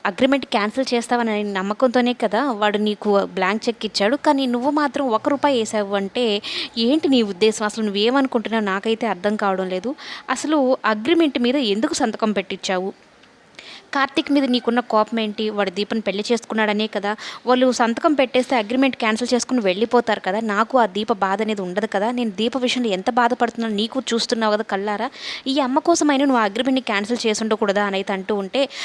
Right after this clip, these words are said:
"అయ్యో మమ్మీ, అలా కాదు. కార్తీక్ బావ ఇప్పుడు నా చేతిలో ఉంటేనే చెప్పినట్టు వింటాడు" అంటే, "అస్-, అదే నీ చేతిలో ఎందుకు ఉండాలని అనుకుంటున్నావో జోష్న నాకు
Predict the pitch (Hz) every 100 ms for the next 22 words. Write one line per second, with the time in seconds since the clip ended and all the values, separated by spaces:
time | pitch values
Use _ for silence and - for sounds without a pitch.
0 | - 214 226 247 247 214 220 254 - -
1 | - - 226 226 226 208 190 - - -
2 | - 226 226 254 208 214 226 220 208 202
3 | 233 240 233 247 220 208 220 233 233 214
4 | 233 214 220 208 214 214 202 202 269 247
5 | - 208 262 269 208 262 302 262 240 285
6 | 262 202 233 269 294 254 240 262 233 240
7 | 208 240 226 220 202 202 196 185 - 233
8 | 208 208